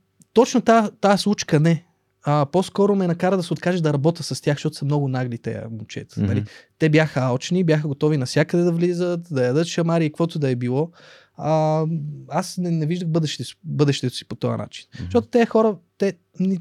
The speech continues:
Speaker 1: нито са учили, нито езици знаят, нито нищо. Това е тяхната възможност, нали?
Speaker 2: Мгм.
Speaker 1: Да въртат стока, да въртат търговия, те са добри търговци. Ама мене не ми е зор да се набутвам, а,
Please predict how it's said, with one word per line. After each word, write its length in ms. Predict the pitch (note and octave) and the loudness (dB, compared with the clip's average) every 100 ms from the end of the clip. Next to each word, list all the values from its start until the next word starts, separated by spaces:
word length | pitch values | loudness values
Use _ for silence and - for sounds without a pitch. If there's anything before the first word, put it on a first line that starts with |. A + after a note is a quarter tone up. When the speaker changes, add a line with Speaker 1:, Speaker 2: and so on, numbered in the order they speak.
| - | -4
Speaker 1:
нито 260 | F3+ F#3 - | -4 -4 -6
са 320 | - F3+ E3+ | 0 2 2
учили, 520 | E3+ D#3 - B2 A2+ C3+ | -2 -4 -4 -4 -4 -2
нито 240 | D#3 E3 | -4 0
езици 380 | D3 C#3+ D3 C3 | 0 0 -4 -4
знаят, 280 | C3+ A#2+ C#3 | -2 -4 -6
нито 180 | D3 D3 | -4 -4
нищо. 200 | C#3+ - | -4 0
Това 220 | D#3+ D#3+ | 4 4
е 40 | |
тяхната 460 | D#3 D3+ C#3+ B2+ B2 | 2 0 0 -6 -6
възможност, 600 | A#2+ B2 A#2 G#2+ A2+ - | -6 -6 -8 -10 -18 -14
нали? 260 | A2+ A2+ B2+ | -12 -10 -2
Speaker 2:
Мгм. 220 | A2+ A2 A2 - | 0 2 -2 -6
Speaker 1:
Да 120 | C#3+ | -2
въртат 320 | C3+ C3+ D#3+ D#3 | -2 0 -2 -2
стока, 340 | - D#3+ D#3 | -2 0 0
да 100 | C#3 | -2
въртат 340 | B2 - D3+ | -4 -4 -2
търговия, 460 | D#3 D3 C#3+ D3 D3 | 0 -2 0 0 -2
те 160 | C#3 C#3+ | -2 -6
са 120 | C3 | -6
добри 240 | B2 C#3 | -4 -6
търговци. 600 | C#3+ C3+ B2+ C3 - F#3+ F#3+ - _ | -4 -4 -4 -8 -6 -8 -8 -20 _
Ама 160 | C#3+ C#3+ | -4 0
мене 200 | E3+ F#3+ | 0 0
не 80 | D3+ | 0
ми 80 | E3+ | 0
е 40 | |
зор 200 | E3+ F#3 | 0 0
да 100 | E3+ | -2
се 280 | - E3+ D#3 | 0 0 2
набутвам, 540 | C#3+ D#3+ E3+ F3 E3+ | 0 -2 -4 -4 -2
а, 460 | D3+ C#3 C3+ B2+ | -2 -2 -2 -4